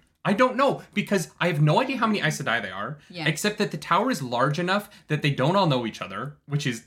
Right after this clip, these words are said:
Speaker 1: still crazy to me.
Speaker 2: Yeah.
Speaker 1: Th-, th-, it's like a large university, right?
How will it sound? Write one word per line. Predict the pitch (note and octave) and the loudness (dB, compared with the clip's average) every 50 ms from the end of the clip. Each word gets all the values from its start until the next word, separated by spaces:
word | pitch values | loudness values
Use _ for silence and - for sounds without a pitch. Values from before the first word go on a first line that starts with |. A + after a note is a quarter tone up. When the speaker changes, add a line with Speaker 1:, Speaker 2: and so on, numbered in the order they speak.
| _ _ | _ _
Speaker 1:
still | - - - - - E3+ F#3 F#3+ | -16 -12 -12 -4 0 0 0 0
crazy | F#3 - - - - C3+ C3 B2+ A2+ G2 G2 F2+ | -2 -6 -14 -10 -4 -2 0 0 -2 -4 -8 -12
to | F#2+ | -14
me. | F#2 F2+ F2+ A#2 C#3 D3 E3 F#3 | -16 -16 -14 -12 -12 -12 -12 -12
Speaker 2:
Yeah. | F#3+ F#3 F3+ F3 E3+ E3 E3 E3 E3 D#3+ E3 E3+ E3 _ _ _ _ _ _ _ _ _ _ _ D3 C#3+ - | -10 -6 -4 -2 -2 0 0 -2 -2 -4 -4 -6 -10 _ _ _ _ _ _ _ _ _ _ _ -16 -12 -10
Speaker 1:
Th-, | D#3 - - - C3+ | -10 -10 -12 -14 -18
th-, | C3 - - _ _ _ _ _ _ _ _ _ _ - | -18 -20 -20 _ _ _ _ _ _ _ _ _ _ -6
it's | E3 D#3+ - - | -6 -4 0 0
like | G3 G3+ G3+ | 0 2 2
a | B3+ | 0
large | A3 D#3+ B2 B2 C3 C#3+ D3 C#3+ - - | 0 0 2 2 4 4 2 0 -2 -6
university, | B2+ A#2+ B2+ B2 A#2+ G#2+ G#2+ G#2 G#2 - - - - - E2+ C3 C#3 _ _ _ _ _ _ _ _ _ _ _ _ _ _ _ _ _ _ _ _ _ _ _ _ _ | -6 -2 -2 -2 -2 -2 -4 -6 -6 -8 -10 -14 -14 -14 -14 -14 -16 _ _ _ _ _ _ _ _ _ _ _ _ _ _ _ _ _ _ _ _ _ _ _ _ _
right? | C3 B2 G#2+ A2 C3 - - | -6 -4 -2 -2 -2 -4 -8